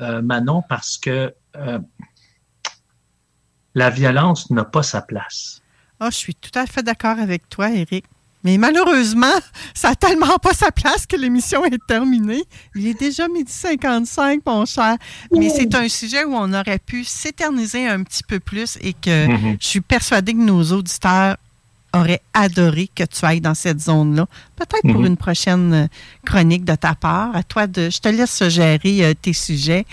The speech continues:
Speaker 2: pour les
Speaker 1: Mhm.
Speaker 2: prochaines. Et aujourd'hui, tu voulais terminer en donnant un cadeau aux auditeurs.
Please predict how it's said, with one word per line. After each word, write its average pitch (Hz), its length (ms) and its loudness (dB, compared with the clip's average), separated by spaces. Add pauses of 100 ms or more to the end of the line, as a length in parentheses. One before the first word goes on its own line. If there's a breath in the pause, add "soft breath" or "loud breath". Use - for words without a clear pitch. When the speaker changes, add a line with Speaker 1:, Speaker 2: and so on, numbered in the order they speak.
(340 loud breath)
Speaker 2:
pour 185 120 0
les 131 100 6
Speaker 1:
Mhm. 110 120 4
Speaker 2:
prochaines. 165 420 0
Et 214 100 2
aujourd'hui, 247 380 2
tu - 80 -6
voulais 202 180 0
terminer 226 380 2
en 285 100 2
donnant 196 240 2
un 269 220 4
cadeau 262 440 0
aux 339 60 0
auditeurs. 254 540 -2